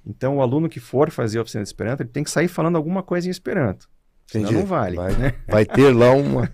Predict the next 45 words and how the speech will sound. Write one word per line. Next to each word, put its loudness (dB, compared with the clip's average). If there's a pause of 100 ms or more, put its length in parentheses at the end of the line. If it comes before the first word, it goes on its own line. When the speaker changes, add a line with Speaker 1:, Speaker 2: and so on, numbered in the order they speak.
(120)
Speaker 1:
<laughs> -20
Vai 0
ter 0
que 2
Speaker 2:
uma, 4
Speaker 1:
falar 4
alguma 2
coisa 4
em 0
Speaker 2:
alguma 6
Speaker 1:
Esperanto. 4
Speaker 2:
coisa, 6
não 8
vai 10
receber 6
o 8
certificado. 4 (220)
Vamos 8
dar 8
uma 6 (280)
paradinha -2
aqui -12
na, -12
na, -18 (300)
na -12
oficina, -8
especificamente, -10
na, -8
na -8
semana, -6 (600)
e -6
vamos -4
cumprimentar -4
aqui -8
o -4
Jonatas -6
Rodrigues, -4 (120)
que -12
eu, -10 (800)
é, -10 (400)
é -4
um -2
reforço 0
aqui -6
na, -10